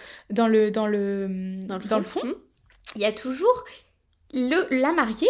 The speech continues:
Speaker 1: le marié, c'est bizarre. Et donc, je réfléchis à ce qu'elle dit, je regarde un peu, je dis, what ? C'est vrai ? Parce que un, un photographe qui fait des mariages, t'as toujours quelqu'un dans, enfin,
Speaker 2: T'as des invités
Speaker 1: t'as
Speaker 2: à un
Speaker 1: des
Speaker 2: mariage.
Speaker 1: invités quand même, quoi,
Speaker 2: <laughs>
Speaker 1: tu vois.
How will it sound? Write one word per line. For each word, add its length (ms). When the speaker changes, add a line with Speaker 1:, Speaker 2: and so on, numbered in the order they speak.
Speaker 1:
le 60
marié, 300
c'est 200
bizarre. 480
Et 80
donc, 400
je 140
réfléchis 400
à 80
ce 80
qu'elle 160
dit, 80
je 80
regarde 320
un 60
peu, 200
je 180
dis, 60
what ? 380
C'est 140
vrai ? 220
Parce 100
que 220
un, 200
un 80
photographe 640
qui 100
fait 140
des 80
mariages, 300
t'as 100
toujours 340
quelqu'un 380
dans, 180
enfin, 240
Speaker 2:
T'as 100
des 160
invités 300
Speaker 1:
t'as 60
Speaker 2:
à 20
un 20
Speaker 1:
des 60
Speaker 2:
mariage. 320
Speaker 1:
invités 180
quand 120
même, 240
quoi, 180
Speaker 2:
<laughs> 0
Speaker 1:
tu 140
vois. 200